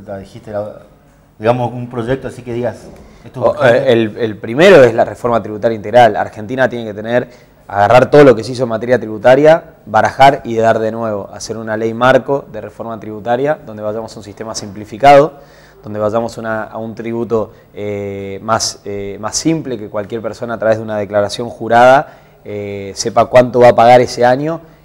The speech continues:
Speaker 2: eh, lo pague y de esa forma se financie al Estado de abajo hacia arriba, no de arriba hacia abajo como es ahora,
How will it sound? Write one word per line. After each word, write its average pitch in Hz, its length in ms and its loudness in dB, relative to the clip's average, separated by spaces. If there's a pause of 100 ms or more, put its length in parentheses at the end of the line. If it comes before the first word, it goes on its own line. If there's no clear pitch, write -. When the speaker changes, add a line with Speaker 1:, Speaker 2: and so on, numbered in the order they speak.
Speaker 2:
eh, 104 320 -10
lo 107 160 -6
pague 143 420 6
y 113 100 -10
de 113 40 -8
esa 107 160 -8
forma 117 240 -8
se 110 140 -10
financie 113 760 -8
al 101 120 -12
Estado 120 420 2
de 107 60 -6
abajo 117 260 2
hacia 107 220 -10
arriba, 131 380 2
no 117 160 -10
de 117 40 -4
arriba 113 200 -4
hacia 117 160 -6
abajo 117 240 0
como 104 160 -12
es 107 120 -16
ahora, 139 400 4